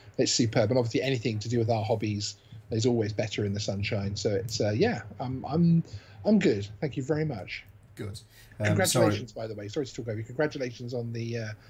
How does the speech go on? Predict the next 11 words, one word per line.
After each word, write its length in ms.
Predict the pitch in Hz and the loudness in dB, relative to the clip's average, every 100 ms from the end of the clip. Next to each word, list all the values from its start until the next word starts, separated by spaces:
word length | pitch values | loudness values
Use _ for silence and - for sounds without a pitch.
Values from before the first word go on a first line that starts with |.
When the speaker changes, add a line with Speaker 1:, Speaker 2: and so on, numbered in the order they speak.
| - - - | -20 -20 -4
Speaker 1:
um, 360 | 113 110 113 120 | 0 2 2 0
on, 260 | 110 110 117 | 0 2 2
on, 140 | 131 117 | 2 2
on 140 | - | 4
the 80 | 117 | 2
flight, 520 | 110 123 110 - - 101 | 4 4 2 2 -4 -4
uh, 160 | 120 107 | -2 -2
check 320 | 104 120 - | 0 0 0
pass, 300 | - 120 113 | 0 2 2
et 100 | - | 0
cetera. 400 | - 113 - 120 | -2 -2 0 0